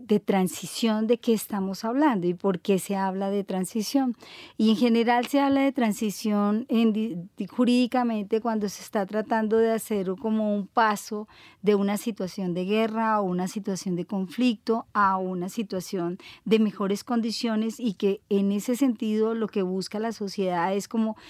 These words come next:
tratar de, eh, remediar para hacer, para poder hacer el tránsito. O sea,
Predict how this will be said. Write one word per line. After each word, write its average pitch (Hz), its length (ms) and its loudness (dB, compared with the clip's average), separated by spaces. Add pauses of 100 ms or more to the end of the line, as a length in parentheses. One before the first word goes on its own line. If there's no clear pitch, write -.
(160)
tratar 208 480 2
de, 220 240 0 (760)
eh, 220 460 2 (640)
remediar 247 680 4 (500)
para 214 160 4
hacer, 214 260 -2
para 208 260 -2
poder 185 260 -2
hacer 196 200 -2
el 202 120 -2
tránsito. 202 500 -2
O 202 40 -2
sea, 196 280 0